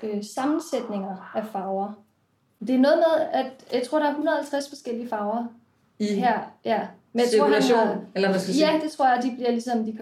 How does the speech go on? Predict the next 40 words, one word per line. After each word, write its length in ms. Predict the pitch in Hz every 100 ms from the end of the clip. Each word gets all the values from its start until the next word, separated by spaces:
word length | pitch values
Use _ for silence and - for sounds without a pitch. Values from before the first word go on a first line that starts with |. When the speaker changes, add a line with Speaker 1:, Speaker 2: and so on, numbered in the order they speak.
| 214
Speaker 1:
de, 180 | 220 214
de 80 | 226
går 80 | 220
ligesom 260 | 214 233 226
igen. 440 | 220 208 226 - -
Øhm, 400 | 214 196 185 190 202 _ _ _ _ _ 254
jeg 100 | 233
gad 140 | 233
godt 140 | 240
at 60 | 247
vide, 120 | 277
hvordan 280 | 269 233 233
det 100 | 262
er 40 | -
trykt, 320 | - 233 -
fordi 240 | 226 220
de 180 | 202 214
er 100 | 208
så, 220 | 214 226
øh, 240 | 202 190 185 -
fordi 220 | 208 208
de 160 | 208 220
står 220 | - 214
så 140 | - 214
levende 400 | 202 208 233 247
stadigvæk. 480 | 220 214 208 208 - _ -
Speaker 2:
Ja. 180 | 233 185 190
Speaker 1:
Øhm, 380 | 196 196 196 196 - -
øh, 60 | 226 240
men 160 | 247
jeg 80 | 262
læste 280 | 277 311 302
i 20 |
hvert 140 | 285 294
fald, 120 | 233
at 80 | 240
han 140 | 240
havde, 380 | 240 226 214 202
øhm, 320 | 196 196 202 - _ _ _ _ _ _
altså 200 | 220 220